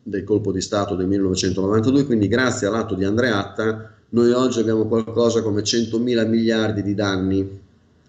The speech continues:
dal novantadue a oggi, quindi figuriamoci quello che è successo prima,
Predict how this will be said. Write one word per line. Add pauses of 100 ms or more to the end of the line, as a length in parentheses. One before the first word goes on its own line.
(120)
dal
novantadue
a
oggi,
quindi
figuriamoci
quello
che
è
successo
prima,